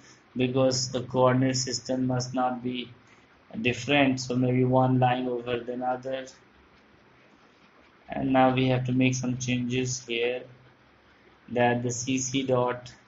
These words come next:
first I'll try to make the size of the, the radius of the circle little smaller. So I make it,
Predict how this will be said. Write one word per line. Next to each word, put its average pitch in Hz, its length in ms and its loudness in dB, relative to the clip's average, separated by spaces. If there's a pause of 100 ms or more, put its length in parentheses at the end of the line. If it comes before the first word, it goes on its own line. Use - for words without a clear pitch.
(580)
first 143 320 2
I'll 131 140 0
try 135 240 4
to 135 120 0
make 131 360 2
the 123 320 2
size 127 420 2
of 127 260 -2
the, 120 380 -4 (340)
the 120 80 -6
radius 127 380 2
of 117 220 -2
the 120 60 -10
circle 120 420 -6
little 120 260 -8
smaller. 113 600 -4 (960)
So 120 260 -2
I 120 180 2
make 127 380 0
it, 127 300 0